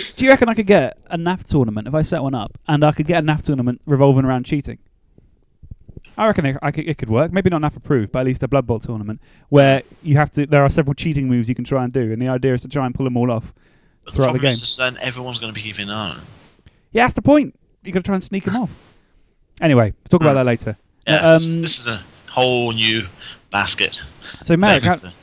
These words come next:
Speaker 1: Merrick, how'd you do?
Speaker 2: Yes. How did I do?
Speaker 1: Mm.
Speaker 2: Uh, I came eighteenth out of thirty.
Speaker 1: With a stunning
Speaker 2: Um,
Speaker 1: team, that's
Speaker 2: which
Speaker 1: bloody
Speaker 2: was,
Speaker 1: amazing.
Speaker 2: yeah, uh, only strength of schedule and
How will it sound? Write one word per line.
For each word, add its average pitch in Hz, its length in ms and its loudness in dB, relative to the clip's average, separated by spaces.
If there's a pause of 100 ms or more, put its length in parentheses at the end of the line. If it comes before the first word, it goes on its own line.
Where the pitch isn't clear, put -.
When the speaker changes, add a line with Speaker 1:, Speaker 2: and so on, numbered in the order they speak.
(120)
Speaker 1:
Merrick, 170 400 2
how'd 156 140 0
you 156 80 0
do? 165 60 8
Speaker 2:
Yes. - 240 2 (760)
How 147 80 0
did 143 100 0
I 170 120 4
do? 90 220 -4 (200)
Speaker 1:
Mm. 143 80 -6
Speaker 2:
Uh, 117 240 2
I 147 100 0
came 131 520 -2 (200)
eighteenth 139 680 -6
out 120 180 -4
of 107 60 -10
thirty. 110 480 -4 (520)
Speaker 1:
With 196 120 -2
a 254 40 2
stunning 311 280 0
Speaker 2:
Um, - 60 -2
Speaker 1:
team, 196 160 2
that's 220 140 -4
Speaker 2:
which - 200 -10
Speaker 1:
bloody 233 200 4
Speaker 2:
was, 208 60 2
Speaker 1:
amazing. 160 380 0
Speaker 2:
yeah, 127 240 2 (180)
uh, 131 220 2
only 147 540 0 (840)
strength 139 360 -2
of 127 80 -6
schedule 123 420 -2
and 110 260 -6